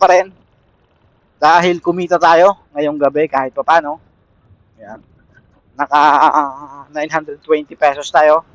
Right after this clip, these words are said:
One thousand twenty pesos pala. Yun, binawas lang natin yung, ah, gasolina natin na isang daan.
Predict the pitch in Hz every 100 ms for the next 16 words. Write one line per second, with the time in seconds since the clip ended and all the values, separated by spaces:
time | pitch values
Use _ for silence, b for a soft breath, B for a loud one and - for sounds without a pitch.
0 | - 165 175 196 220 202 208 208 202 208
1 | 202 208 190 185 190 175 165 _ - _
2 | _ _ - 151 147 294 160 330 - 165
3 | 160 - 339 190 160 160 - - - _
4 | _ _ - - 151 160 160 156 156 165
5 | 185 190 185 180 180 180 160 165 156 151
6 | 156